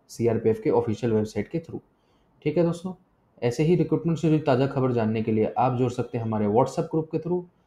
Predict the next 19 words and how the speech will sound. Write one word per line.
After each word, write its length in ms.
साथ 240
ही 40
साथ 220
ज्वाइन 200
कर 120
सकते 260
हैं 60
हमारा 280
Telegram 360
group 320
और 140
हमें 220
फॉलो 280
कर 140
सकते 320
हैं 220
Google 280
News 160
पे। 140